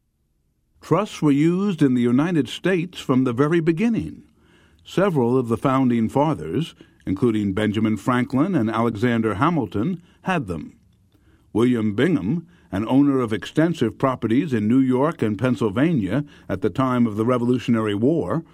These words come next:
and a member of the Second U S Congress, also established a trust in his estate plan.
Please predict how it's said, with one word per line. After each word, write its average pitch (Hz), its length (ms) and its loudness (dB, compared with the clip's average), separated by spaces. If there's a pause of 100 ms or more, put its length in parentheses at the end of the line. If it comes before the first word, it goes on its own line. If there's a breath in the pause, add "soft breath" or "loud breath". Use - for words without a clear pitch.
(320 soft breath)
and 101 160 -2
a 104 60 0
member 131 400 2
of 107 120 -2
the 104 100 -4
Second 131 440 0
U 123 200 0
S 110 140 -4
Congress, 147 640 -4 (380 soft breath)
also 143 460 -2
established 98 500 -4
a 104 60 -4
trust - 440 -2
in 127 100 0
his 139 240 0
estate 101 420 -4
plan. 101 540 -8